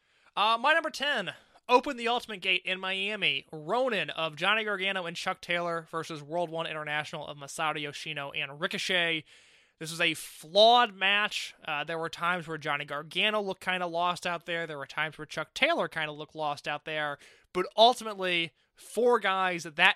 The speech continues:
talented are going to be able to find a way to have a great match. I went four and a quarter on this at the time.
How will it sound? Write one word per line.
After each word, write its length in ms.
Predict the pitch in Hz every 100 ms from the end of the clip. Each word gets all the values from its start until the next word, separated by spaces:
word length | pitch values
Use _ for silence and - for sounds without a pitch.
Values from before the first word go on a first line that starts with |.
| _
talented 560 | - 180 170 165 175 165
are 180 | - 165
going 380 | 143 165 196 185
to 60 |
be 160 | 170 170
able 160 | 165
to 140 | 160 156
find 420 | - 175 175 175
a 160 | 170 156
way 460 | 151 151 151 143 _ _ -
to 180 | 160 139 -
have 220 | 208 254
a 80 | 196
great 300 | 156 156 156
match. 240 | 147 147 156
I 60 |
went 160 | 165 170
four 200 | - 208
and 100 | 202
a 40 |
quarter 320 | - 190 185
on 100 | 180
this 140 | 165 165
at 60 |
the 80 | 160
time. 480 | - - 190 190 180